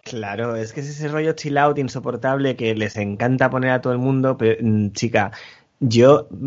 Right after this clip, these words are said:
personalmente, como mi estilista ya me conoce, sabe que cuando voy, siempre automáticamente cambia a una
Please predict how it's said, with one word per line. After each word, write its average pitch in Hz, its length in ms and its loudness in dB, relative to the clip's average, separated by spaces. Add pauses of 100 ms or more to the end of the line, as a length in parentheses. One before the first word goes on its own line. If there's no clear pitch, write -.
(140)
personalmente, 131 460 4
como 135 140 4
mi 123 100 2
estilista 151 360 -2
ya 175 100 4
me 151 100 2
conoce, 131 500 0
sabe 139 280 2
que 120 80 2
cuando 113 260 2
voy, 139 500 4
siempre 160 440 2
automáticamente 135 720 0
cambia 143 400 4
a 123 200 4
una 139 380 0